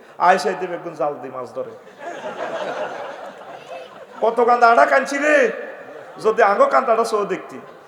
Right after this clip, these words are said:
আল্লাহর কসম, আডা তো করলে আয় রোডে রোডে হুতি গুম গেছি, এত সুন্দর বোধ হই। এ হাঁস দিন আয় রোডে হুতি রয়েছি গাইন মেতে।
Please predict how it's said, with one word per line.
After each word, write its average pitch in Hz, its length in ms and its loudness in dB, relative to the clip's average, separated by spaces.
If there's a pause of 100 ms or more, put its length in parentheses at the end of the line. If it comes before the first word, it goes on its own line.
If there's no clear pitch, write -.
(1080)
আল্লাহর 202 340 4
কসম, 220 280 2
আডা 196 200 0
তো 202 160 -6
করলে 196 340 -4
আয় 196 260 0
রোডে 185 260 -4
রোডে 185 200 -8
হুতি 180 260 -10
গুম 156 220 -12
গেছি, 151 280 -8
এত 143 160 -10
সুন্দর 151 300 -8
বোধ 135 300 -6
হই। 131 80 -10 (1080)
এ 185 80 -2
হাঁস 180 340 0
দিন 220 200 -2
আয় 202 160 2
রোডে 196 240 -2
হুতি 196 260 -4
রয়েছি 160 240 -8
গাইন 143 280 -4
মেতে। 127 220 -14